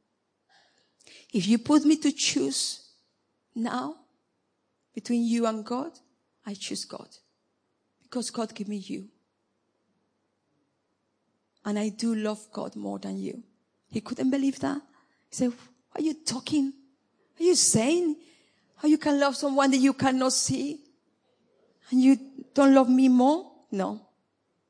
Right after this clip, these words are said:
It was hard for me. It was really hard. It was broken heart. I cry and cry. But I was praying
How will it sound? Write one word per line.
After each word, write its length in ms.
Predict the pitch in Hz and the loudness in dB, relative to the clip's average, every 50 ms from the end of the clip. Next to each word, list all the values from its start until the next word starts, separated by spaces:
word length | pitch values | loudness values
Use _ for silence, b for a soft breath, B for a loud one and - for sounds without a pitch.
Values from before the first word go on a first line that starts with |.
| _ _ _ _ _ _ _ _ _ | _ _ _ _ _ _ _ _ _
It 40 | |
was 160 | - 180 - - | -8 -8 -8 -6
hard 300 | - 190 202 247 269 262 | -4 -2 -2 -2 -2 -4
for 140 | - 214 | -6 -10
me. 320 | - - - 156 - - - _ _ _ _ _ _ _ | -10 -8 -8 -8 -10 -12 -16 _ _ _ _ _ _ _
It 40 | _ | _
was 120 | 185 170 175 | -14 -12 -10
really 380 | 170 175 180 196 226 269 277 | -8 -2 2 2 4 4 4
hard. 220 | 233 214 214 208 - | 2 0 0 0 -2
It 40 | |
was 100 | 190 190 | -4 -6
broken 400 | 190 165 175 185 196 - 233 214 214 | -6 -4 -4 -4 -4 -2 -4 -2 -2
heart. 360 | 180 214 220 220 123 117 - b b b b b | 0 2 2 0 0 -2 -6 b b b b b
I 100 | 196 190 | -4 -4
cry 420 | 196 - - - 170 170 - 247 | -4 -4 -2 -2 -2 0 0 -2
and 220 | 247 233 226 220 220 | -2 -2 -2 -4 -4
cry. 400 | - 220 220 220 214 208 180 - - b b b b b b b b b b b b _ _ _ _ _ _ _ _ _ _ _ _ _ _ _ _ _ _ _ _ _ _ _ | -2 -2 -2 -2 -2 -6 -10 -12 -16 b b b b b b b b b b b b _ _ _ _ _ _ _ _ _ _ _ _ _ _ _ _ _ _ _ _ _ _ _
But 100 | _ 185 165 | _ -8 -6
I 20 | |
was 200 | 165 160 156 - | -6 -6 -8 -10
praying 680 | - - _ - 170 175 190 220 226 214 233 247 240 | -12 -12 _ -6 -4 -4 -4 -4 -6 -6 -8 -8 -10